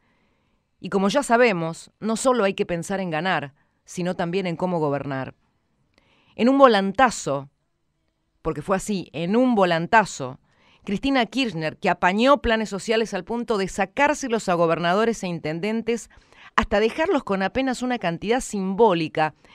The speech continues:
de uno de cada diez planes, en cuya presidencia se creó el potenciar trabajo, y que era la evita capitana de los compañeros piqueteros,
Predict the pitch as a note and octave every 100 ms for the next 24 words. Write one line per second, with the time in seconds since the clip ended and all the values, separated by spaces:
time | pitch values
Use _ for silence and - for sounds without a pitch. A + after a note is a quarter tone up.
0 | - - G#3 A3+ D#4 C#4 F3+ E3 E3 D#3+
1 | F#3 G3+ - G3 E3+ D3+ D#3 - _ _
2 | - A#3 A#3 A#3 A#3 A3+ A3+ A3+ A#3+ D4+
3 | D#4+ C#4 - G#3 - A3 C#4+ D#4+ G#3 D#3+
4 | E3+ F3 F3 E3 - F3+ - E3+ E3 D3+
5 | - D3+ - - - - C4 D#4+ E4 C4+
6 | A#3+ C#4+ C#4+ - G#3+ G#3 - B3 G#3 F3
7 | D#3+ D#3 E3+ E3 E3+ F#3+ F#3 F3 D#3 D#3
8 | G3 G#3 E3 -